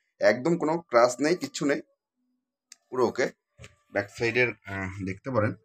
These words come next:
ব্যাক সাইড দেখলেও বুঝতে পারবেন যে মেশিন সেরকম কোনোভাবে, আহ, রাফ ইউজ করা হয়নি, একদম ফুল।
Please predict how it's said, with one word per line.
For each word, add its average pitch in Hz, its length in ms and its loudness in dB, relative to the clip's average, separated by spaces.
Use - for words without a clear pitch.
ব্যাক 110 180 2
সাইড 143 280 -2
দেখলেও 139 240 0
বুঝতে 123 260 -4
পারবেন 156 300 2
যে 120 80 0
মেশিন 113 360 0
সেরকম 131 380 2
কোনোভাবে, 143 500 4
আহ, 107 460 -6
রাফ 107 260 6
ইউজ 135 200 2
করা 127 240 4
হয়নি, 101 360 2
একদম 110 340 -2
ফুল। 143 220 -2